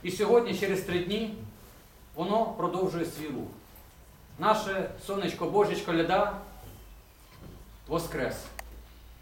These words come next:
І ми сьогодні будемо святкувати ще святий вечір, коли будемо поминати,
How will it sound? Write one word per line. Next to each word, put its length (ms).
І 60
ми 300
сьогодні 400
будемо 280
святкувати 880
ще 320
святий 300
вечір, 360
коли 140
будемо 260
поминати, 560